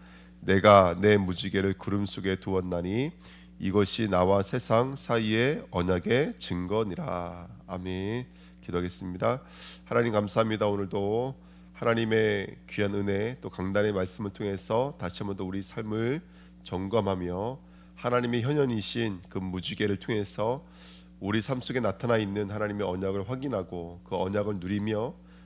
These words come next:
그 언약을 증거하는 축복된 삶을 살아가도록 이 시간 역사하여 주옵소서.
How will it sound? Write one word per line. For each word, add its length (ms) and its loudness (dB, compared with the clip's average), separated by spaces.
그 100 -4
언약을 380 0
증거하는 840 -2
축복된 500 -8
삶을 300 -4
살아가도록 760 -2
이 80 -8
시간 580 -4
역사하여 600 -6
주옵소서. 840 -6